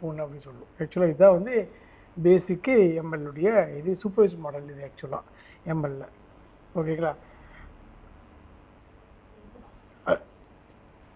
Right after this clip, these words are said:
அதனால algorithm, இதுல வந்து ந-, இந்த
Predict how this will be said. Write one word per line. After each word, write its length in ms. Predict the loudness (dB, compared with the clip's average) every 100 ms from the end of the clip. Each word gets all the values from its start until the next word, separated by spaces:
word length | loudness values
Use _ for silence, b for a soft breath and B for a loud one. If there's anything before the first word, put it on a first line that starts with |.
| -20 -20 -20 -20 -20 -20 -20 -20 _ -20 -20 B B B -2
அதனால 520 | 2 4 4 4 2
algorithm, 320 | -2 4 4 4
இதுல 400 | 0 4 8 8
வந்து 180 | 6
ந-, 380 | 4 10 10 10
இந்த 500 | 6 0 -2 -2 -4